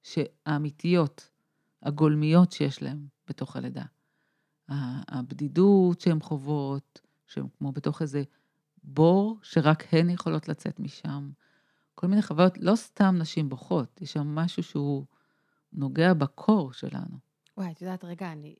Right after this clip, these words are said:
Speaker 2: אני, אני בדיוק מסיימת עכשיו, אה, ספר שאחותי הביאה לי, אה, הולדתה של אם, את מכירה? של דניאל
Speaker 1: ברור.
Speaker 2: סטרן, אה,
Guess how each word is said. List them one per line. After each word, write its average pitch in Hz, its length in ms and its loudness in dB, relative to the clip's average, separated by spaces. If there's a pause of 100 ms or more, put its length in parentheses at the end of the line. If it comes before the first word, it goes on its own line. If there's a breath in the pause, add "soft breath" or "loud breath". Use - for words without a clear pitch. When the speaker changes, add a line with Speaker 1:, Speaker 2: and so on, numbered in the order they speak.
Speaker 2:
אני, 143 360 -18 (1700)
אני 175 180 -20
בדיוק - 260 -12
מסיימת 170 540 -6
עכשיו, 151 380 -8
אה, 143 160 -12
ספר 160 480 -14 (200)
שאחותי 170 420 -16
הביאה 170 280 -16
לי, 156 220 -16
אה, 151 180 -18
הולדתה 165 520 -8
של 151 260 -12
אם, 170 260 -8 (640)
את - 80 -16
מכירה? 160 400 -10
של 175 120 -14
דניאל 156 300 -8
Speaker 1:
ברור. 131 120 -14
Speaker 2:
סטרן, 156 280 -8 (640)
אה, 160 60 -6